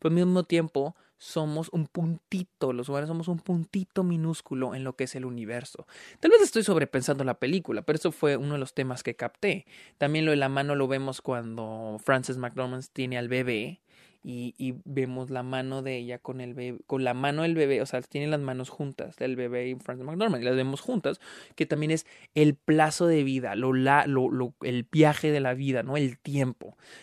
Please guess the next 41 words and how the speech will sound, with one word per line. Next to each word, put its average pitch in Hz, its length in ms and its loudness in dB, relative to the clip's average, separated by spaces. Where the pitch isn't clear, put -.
Porque 202 180 4
esta 370 140 4
película 247 380 2
hace 233 140 2
un 220 200 4
excelente 185 800 2
trabajo 147 600 -2
planteando 151 600 -2
lo 160 160 0
que - 80 -6
es 123 140 -6
el 127 180 -10
tiempo. 151 560 -4
No 160 160 6
hay 226 120 8
flashbacks, 156 760 -2
pero 147 200 2
sabemos, 170 520 0
pero 165 180 0
no, 160 180 -2
en, 160 240 -4
en 160 160 2
nuestra 160 340 -2
cabeza, 185 460 2
en 185 80 2
nuestro 156 200 -6
subconsciente, 156 800 -2
vamos 180 340 4
entendiendo 151 680 -2
todo 254 320 6
lo 277 200 6
que 226 100 2
esta 214 220 -4
persona 175 440 -4
vivió, 135 280 -2
lo 143 100 -2
que - 80 -2
este 160 160 -2
personaje 156 600 -4
ha 143 60 -6
vivido. 127 460 -4